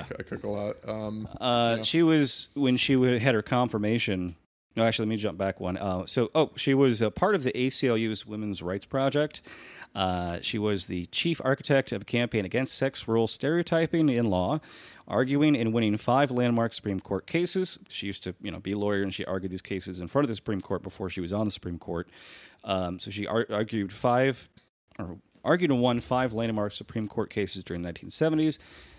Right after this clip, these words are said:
Speaker 2: These decisions established the principle, principle of equal treatment in the law for women as well as men, and banished numerous laws that treated women and men differently based on archaic gender stereotypes. And this wasn't just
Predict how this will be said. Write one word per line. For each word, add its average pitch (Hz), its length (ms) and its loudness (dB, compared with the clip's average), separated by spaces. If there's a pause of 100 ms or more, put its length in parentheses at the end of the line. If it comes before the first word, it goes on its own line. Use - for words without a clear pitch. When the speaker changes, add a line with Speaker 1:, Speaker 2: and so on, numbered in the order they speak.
Speaker 2:
These 127 240 -4
decisions 120 600 -2
established 143 800 -4
the - 60 -14
principle, 104 640 -2 (600)
principle 101 640 -2 (320)
of 92 120 -8
equal 135 260 0
treatment 131 380 0
in 123 40 0
the 117 60 0
law 110 240 2
for - 120 -10
women 107 520 -4 (260)
as 92 160 -12
well 170 140 4
as 165 100 0
men, 120 340 0
and 98 220 -8
banished 107 340 -2
numerous 95 380 -6
laws 87 240 -2
that 85 100 -12
treated 90 300 -6
women 90 220 -6
and 87 100 -8
men 85 220 -8
differently 127 380 -4
based 101 300 -2
on 92 280 -6 (340)
archaic 92 580 -6
gender 85 260 -6
stereotypes. - 600 -4
And 117 120 -4
this 147 200 -2
wasn't 165 380 -2
just 135 180 -6